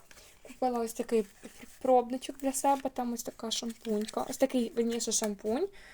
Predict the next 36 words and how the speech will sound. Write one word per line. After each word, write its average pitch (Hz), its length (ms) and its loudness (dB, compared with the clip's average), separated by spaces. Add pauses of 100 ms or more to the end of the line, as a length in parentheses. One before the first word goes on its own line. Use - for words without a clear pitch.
(160)
Ось - 160 -6
так 247 180 0
він 226 120 0
виглядає 214 500 -2
від, 208 220 -4 (200)
м, 220 180 -4
боже, 220 260 0
де 277 140 8
фокус? 214 560 2 (340)
Шампунь 233 460 -2
від 202 140 -6
Маск, 214 560 0
ось - 140 -6
такий, 277 460 -4 (340)
зволожуючий 233 640 2
з 214 80 -4
екстрактом 220 480 -2
чайного 214 360 0
дерева. 196 380 2
Хочу 220 180 -4
спробувати. 294 720 0 (600)
Там 214 120 0
такий 208 220 -6
пробничок, 269 560 0
думаю, 233 360 -2
що 220 200 -2
не 220 160 2
на 220 140 -2
один 202 260 0
раз. 196 400 -2 (420)
Покажу, 208 300 -2
як 202 160 -6
він 208 100 -6
виглядає. 247 540 0 (2500)
Ось 220 200 -2
такий. - 380 -12